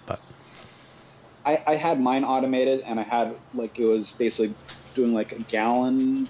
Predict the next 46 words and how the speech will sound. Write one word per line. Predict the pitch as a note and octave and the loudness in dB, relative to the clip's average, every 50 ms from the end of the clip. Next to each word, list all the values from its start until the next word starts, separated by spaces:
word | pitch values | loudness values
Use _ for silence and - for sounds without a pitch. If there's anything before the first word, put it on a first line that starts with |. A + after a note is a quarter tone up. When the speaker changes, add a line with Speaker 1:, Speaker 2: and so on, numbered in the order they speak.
| - - | -6 -8
Speaker 2:
like, | A2+ A2+ - - - | -8 -8 -8 -8 -14
it, | - - - - - - - - - - | -16 -16 -16 -16 -20 -20 -20 -20 -12 -8
you | A2 | -6
know, | G#2+ | -6
like, | A#2 A2+ - | -4 -2 0
a | A#2+ G#2+ | 2 2
half | - - B2 B2+ - | 2 2 2 0 2
a | - D3 | 2 2
gallon | D3 D3+ D3+ D3+ D3+ | 4 4 4 4 4
a | C#3+ | 4
day | C#3+ C#3+ D3+ | 4 6 6
or, | C#3+ B2 | 6 4
like, | A2 - - | 2 -2 -8
a | |
gallon | - - A2+ A2 A#2+ B2+ A#2 G2+ | -6 -4 -2 0 0 0 -2 -2
a | G2 | -4
day | - G#2+ B2 C3+ | 0 2 4 4
or | C#3 C#3+ C3+ | 4 4 2
something. | - - C3+ C3+ - - C3+ C3+ C3 | 0 -4 -10 -8 -4 -2 -2 -2 0
I | A#2 | -2
Speaker 1:
Yeah. | - - | 0 0
Speaker 2:
had, | A#2 G#2+ | -2 -2
just | - - - - | -4 -14 -16 -14
had | - G#2+ A#2 A#2 | -8 -4 -4 -4
it | A2+ - - | -4 -6 -14
constantly, | - - - - C3+ C3 C3 C3 - - - C3 - - A#2 A2 G#2+ A2 - - - - - | -16 -14 -8 -2 0 0 0 0 -2 -4 -10 -10 -6 -6 -6 -6 -6 -12 -16 -20 -20 -12 -6
and | A#2+ A2+ A2+ A#2 A2+ G#2+ - - - - - - - - - - - - - - - - - - | -4 -2 0 0 0 -2 -4 -8 -20 -20 -20 -20 -20 -20 -20 -20 -20 -20 -20 -20 -20 -20 -8 -2
I | - | 0
was | C#3 | 0
just | D#3+ D#3 - | 0 0 0
going | C#3+ C#3 B2+ | 0 0 0
through | - - - | 0 -4 -12
salt. | - - - - F#2 F2+ F2+ - - - - - - - - - - - - - E3 - | -12 -12 -8 -6 -4 -4 -4 -6 -8 -20 -20 -20 -20 -20 -20 -18 -16 -16 -16 -14 -10 -8
<laughs> | - D#4+ - - - - - - - - - - - | -8 -8 -6 -8 -12 -12 -12 -20 -20 -20 -16 -6 -2
A | G#2+ | 0
lot | G2+ G#2 A2 G#2 F#2+ G2 - | 2 4 4 4 4 2 -2
Speaker 1:
Yeah. | - | -6
Speaker 2:
of | - | -12
it. | - - - - - - - - - - - - - - | -14 -18 -18 -20 -20 -20 -20 -20 -20 -20 -20 -20 -18 -10
Speaker 1:
It | - A2 | -4 -2
Speaker 2:
I | A#2 A#2+ A#2+ | 0 0 2
was | A#2+ A#2+ A2+ G#2 | 2 2 2 4
Speaker 1:
happens. | G#2 A2+ | 4 4
Speaker 2:
always | C3+ C3 B2+ A#2 A2+ - - - - | 4 6 4 4 2 -2 -12 -12 -6
mixing | C3+ C3 C3 B2 - - C3 B2+ | -2 -2 -2 -2 -2 -4 -2 -2
it. | B2+ | -2